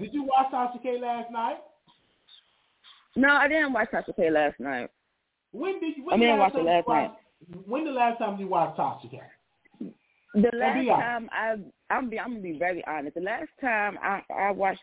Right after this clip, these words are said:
Speaker 2: Tasha K was when everything was going on with her, Armand, and you, and all that stuff was going on on Station Head, and basically everything that has something to do with you guys doing, um, the Christmas holidays.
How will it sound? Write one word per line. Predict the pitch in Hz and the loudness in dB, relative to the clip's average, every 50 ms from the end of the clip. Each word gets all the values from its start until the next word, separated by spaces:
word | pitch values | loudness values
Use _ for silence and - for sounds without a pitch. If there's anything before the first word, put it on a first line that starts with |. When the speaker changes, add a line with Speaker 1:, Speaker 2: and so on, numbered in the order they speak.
| - | -4
Speaker 2:
Tasha | 208 180 196 - - 175 - | -2 -2 -2 -2 -4 -6 -2
K | - 214 185 175 170 170 | 2 4 6 6 6 6
was | 156 147 165 165 - | 6 4 2 2 2
when | 170 160 175 180 175 170 165 156 - | 0 0 2 4 4 4 4 4 6
everything | - 185 196 202 202 202 190 185 175 | 6 6 4 4 2 0 0 0 -2
was | 170 160 - | -4 -6 -2
going | - 175 175 175 180 175 175 | 2 4 4 4 4 4 4
on | 165 165 156 | 2 2 2
with | 151 156 160 180 | 2 2 2 4
her, | 185 165 165 170 165 160 - - - | 6 6 8 8 6 4 2 0 0
Armand, | 165 160 160 160 165 165 165 156 156 - - | 0 0 0 0 2 2 4 2 2 0 -2
and | - 156 165 165 165 | -4 -4 -4 -2 2
you, | 165 170 165 160 156 156 160 160 - - - - - - - _ - | 4 6 8 8 6 6 4 2 -2 -8 -12 -12 -14 -16 -4 _ 4
and | 190 196 190 175 170 160 156 156 - - - _ - | 4 4 4 4 2 0 -2 -4 -6 -8 -14 _ 2
all | - 214 214 | 4 4 4
that | 202 190 202 - | 4 2 0 -2
stuff | 214 202 - | -6 -6 -6
was | 185 180 - | -8 -10 -8
going | - 185 185 185 180 180 | -8 -6 -6 -6 -6 -6
on | 180 185 185 180 180 175 - _ | -6 -6 -4 -4 -6 -8 -8 _
on | - 170 156 156 151 156 - | -6 -6 -4 -4 -6 -10 -6
Station | - 202 196 190 202 - 202 220 | -2 0 0 0 -2 -4 -4 -4
Head, | 220 202 190 190 185 180 185 175 - - - - - _ _ - | -2 0 0 2 2 2 2 0 -4 -8 -18 -20 -20 _ _ 0
and | 175 190 185 185 180 175 170 165 165 160 151 147 - - - _ - 147 - - | 2 2 4 4 4 4 4 2 2 2 0 -2 -2 -4 -8 _ -12 -12 0 2
basically | 180 180 185 196 - _ 180 - - 170 165 165 - - - _ _ _ _ _ - - - 156 - - _ - - | 2 2 2 -2 -8 _ -8 -6 -4 -4 -4 -6 -8 -10 -16 _ _ _ _ _ -20 -18 -18 -18 -20 -20 _ 0 2
everything | 208 233 240 254 - 247 233 233 | 2 2 2 -2 -6 -6 -4 -2
that | 214 196 214 226 220 | -2 -2 -4 -4 -6
has | 220 226 196 185 185 - - | -6 -4 -4 -4 -4 -6 -10
something | 208 - - 190 | -10 -8 -8 -10
to | 180 | -8
do | 190 196 185 | -8 -10 -10
with | 185 185 - | -12 -12 -12
you | 202 | -10
guys | 175 190 180 175 165 170 160 - | -6 -4 -2 -2 -2 -4 -4 -6
doing, | 175 170 165 160 165 - - _ _ | -6 -6 -4 -4 -6 -8 -10 _ _
um, | 170 165 160 156 147 135 - _ _ | -4 -2 -2 -2 -4 -6 -8 _ _
the | - 156 | -6 -6
Christmas | - - 185 175 - 160 - - | -4 -2 -4 -4 -6 -8 -2 2
holidays. | 156 156 147 135 117 127 113 107 117 | 2 2 2 2 2 2 0 0 -2